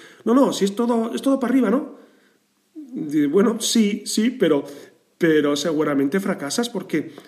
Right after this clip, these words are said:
necesitas un guía, necesitas quien te diga, necesitas, eh, pues una preparación, necesitas consejos,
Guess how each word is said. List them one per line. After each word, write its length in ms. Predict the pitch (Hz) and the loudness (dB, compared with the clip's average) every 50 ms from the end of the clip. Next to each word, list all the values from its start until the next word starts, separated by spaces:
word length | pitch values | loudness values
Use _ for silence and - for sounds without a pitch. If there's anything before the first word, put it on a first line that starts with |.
| - | -6
necesitas 500 | 156 151 139 147 135 135 - - 143 - | -6 -4 -4 -4 -6 -6 -6 -6 -6 -4
un 140 | 147 139 139 | -2 0 2
guía, 400 | 160 220 233 196 196 208 208 - - - - - | 4 4 4 2 2 0 -4 -8 -16 -20 -12 -6
necesitas 320 | - 151 156 151 160 - - | -4 -4 -4 -4 -6 -8 -6
quien 260 | - - 151 147 - | -2 -2 -2 -2 -2
te 100 | 139 127 | -4 0
diga, 440 | 160 226 214 185 175 170 175 175 - | 0 2 2 2 0 -2 -4 -8 -8
necesitas, 680 | - 151 139 - 143 - 175 165 170 175 160 160 165 - - - - - - - - _ - | -8 -8 -6 -6 -8 -6 -6 -2 -2 -2 -2 -2 -6 -10 -14 -20 -20 -20 -20 -20 -20 _ -6
eh, 220 | 151 147 139 135 135 | -2 -2 -2 -2 -2
pues 120 | 135 127 160 | -4 -4 -2
una 100 | 170 - | -2 -2
preparación, 680 | 151 139 127 120 117 - - 202 214 202 196 196 196 196 - - - - - - | -2 -6 -8 -10 -10 -2 2 4 4 4 4 2 0 -4 -8 -16 -18 -16 -8 -4
necesitas 480 | 165 156 156 151 135 143 - 156 135 - | -4 -2 -2 -4 -6 -6 -6 -6 -6 -6
consejos, 880 | - 123 123 - - 208 233 - - 180 180 180 - - - - _ | -6 -6 -2 0 2 2 2 0 0 -2 -2 -2 -4 -8 -14 -18 _